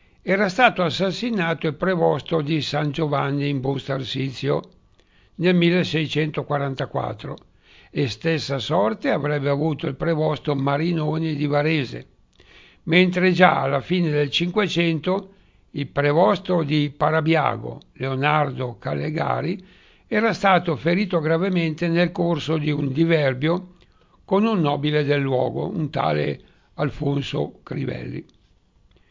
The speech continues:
Quest'ultima informazione viene dalla ricostruzione di quel misfatto che Danilo Zardin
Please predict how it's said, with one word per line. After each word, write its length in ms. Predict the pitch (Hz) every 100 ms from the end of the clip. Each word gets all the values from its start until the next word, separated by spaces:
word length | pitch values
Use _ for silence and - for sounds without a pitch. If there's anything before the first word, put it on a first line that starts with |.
| _ _ - _
Quest'ultima 580 | - 185 269 320 269 180
informazione 1080 | 151 131 165 160 131 139 139 117 135 180 - _ _ _ _ _
viene 420 | 160 196 160 160
dalla 280 | 180 185 151
ricostruzione 960 | 160 180 156 175 190 147 156 151 135 135
di 180 | 151
quel 280 | 156 180 175
misfatto 1000 | 156 147 131 - 143 117 107 135 127 117
che 300 | - 135 123
Danilo 720 | 117 123 123 156 180 160 139
Zardin 840 | 110 123 123 120 127 127 139 208